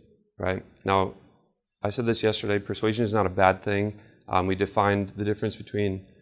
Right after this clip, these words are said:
persuasion and manipulation, and, you know, we can use technology as a method of persuading, um, people. So that's what we're gonna be talking about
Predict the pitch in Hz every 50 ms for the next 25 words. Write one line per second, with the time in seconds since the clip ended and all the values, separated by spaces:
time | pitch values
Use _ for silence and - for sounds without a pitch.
0 | _ _ _ _ - - 104 - - - 104 104 107 98 110 107 107 - - 98
1 | 95 92 92 92 92 92 98 98 - 107 95 95 95 98 95 - - 104 101 101
2 | 104 104 - - _ _ _ _ - 98 95 95 95 92 92 92 - - - -
3 | _ - 104 95 95 92 95 - - _ _ _ _ _ _ _ _ _ - 101
4 | 107 123 120 120 147 131 120 104 95 98 104 110 117 117 117 117 117 110 - -
5 | - - - - - - 104 98 - 107 104 104 101 104 104 107 104 101 101 107
6 | 113 113 - - 98 95 92 92 90 92 92 98 101 101 - - 104 92 90 -
7 | - - 98 - - - 101 95 98 98 95 95 95 92 92 90 90 - _ _
8 | _ _ _ _ - - 90 87 87 87 90 - - 98 95 - 98 95 - -
9 | - 98 92 90 90 90 - - _ _ _ _ _ - - - 123 110 104 101
10 | 98 104 101 95 95 92 - 104 98 98 - 101 98 95 95 95 95 95 -